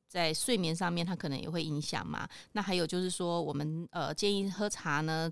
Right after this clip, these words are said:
尽量是在饭后一到两个小时喝，是因为我们会避免，就是说，比如说像绿茶，它会干扰我们叶酸的代谢。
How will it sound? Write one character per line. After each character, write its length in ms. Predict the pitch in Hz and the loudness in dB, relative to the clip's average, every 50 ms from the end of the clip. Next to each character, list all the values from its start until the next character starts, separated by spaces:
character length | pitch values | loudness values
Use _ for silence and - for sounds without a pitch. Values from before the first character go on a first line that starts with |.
| 170 | -2
尽 160 | - 202 196 190 | -2 -2 0 2
量 140 | 190 185 | 2 0
是 140 | 185 - 180 | 0 0 -2
在 140 | 170 185 170 | -2 -2 -2
饭 300 | 170 - - 202 180 170 | -2 -2 0 0 0 0
后 280 | 165 175 185 170 147 - - - - - _ _ | 0 0 0 0 0 0 -4 -10 -20 -20 _ _
一 100 | - 208 | -6 0
到 120 | 202 220 202 | 2 2 4
两 120 | 175 156 | 2 2
个 100 | 143 147 | -2 -4
小 180 | 139 - 151 135 | -4 -4 -4 -4
时 320 | 143 - - 156 147 160 | -4 -6 -6 -6 -6 -4
喝， 340 | 147 160 185 170 170 170 165 - - - - | -4 -2 0 2 2 0 0 -4 -10 -14 -12
是 140 | - - 214 | -6 0 2
因 140 | 214 214 220 | 4 4 4
为 120 | 208 196 | 4 2
我 120 | 170 160 | 2 2
们 220 | 151 147 143 143 160 | 0 0 0 0 0
会 100 | 185 180 | 0 -2
避 220 | - - 202 185 | -2 0 0 2
免， 180 | 165 151 143 147 | 2 2 2 0
就 120 | 143 175 | 0 2
是 120 | 170 170 170 | 2 2 0
说， 200 | - 175 170 170 | 0 0 -2 -2
比 100 | - 147 | -2 -4
如 40 | - | -4
说 60 | 180 | -2
像 160 | 180 202 196 | 0 0 0
绿 140 | 202 208 185 | 2 0 0
茶， 220 | - - 160 151 | 0 -2 -2 -2
它 140 | 151 175 175 | -2 0 0
会 100 | 180 180 | -2 0
干 200 | - - 165 170 170 | 0 0 0 2 2
扰 120 | 156 135 | 0 0
我 60 | 143 | 0
们 160 | 123 147 139 - | -2 -2 -2 0
叶 80 | 180 | 0
酸 180 | 165 - 170 160 | 0 0 0 0
的 120 | 160 156 | 0 0
代 200 | 151 - 170 156 | -2 -2 -2 -2
谢。 380 | 156 156 - - 175 165 - - | 0 0 2 2 2 0 0 -4